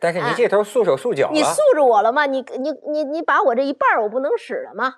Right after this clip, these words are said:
Speaker 1: 哎。
Speaker 2: 啊，那我怎么拿那一半儿给你打？那我就亏，我不至于我比你高那么多嘛，不至于高到那个程度嘛，因为高水平到这个程度了，不至于高到一半儿嘛。嗯，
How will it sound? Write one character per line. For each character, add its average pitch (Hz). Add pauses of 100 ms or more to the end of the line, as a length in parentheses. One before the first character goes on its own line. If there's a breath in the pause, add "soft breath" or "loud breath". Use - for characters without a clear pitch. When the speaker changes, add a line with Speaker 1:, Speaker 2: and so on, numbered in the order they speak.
Speaker 1:
哎。 110
Speaker 2:
啊， 269
那 302
我 294
怎 269
么 240
拿 233
那 466
一 262
半 254
儿 240
给 254
你 262
打？ 190
那 269
我 247
就 202
亏， 349
我 269
不 320
至 359
于 302
我 311
比 294
你 311
高 330
那 480
么 202
多 196
嘛， 180 (160)
不 294
至 427
于 233
高 220
到 202
那 208
个 190
程 -
度 202
嘛， 160
因 185
为 226
高 320
水 247
平 214
到 247
这 349
个 -
程 135
度 185
了， 196
不 302
至 180
于 151
高 196
到 185
一 185
半 403
儿 269
嘛。 139 (320)
嗯， 185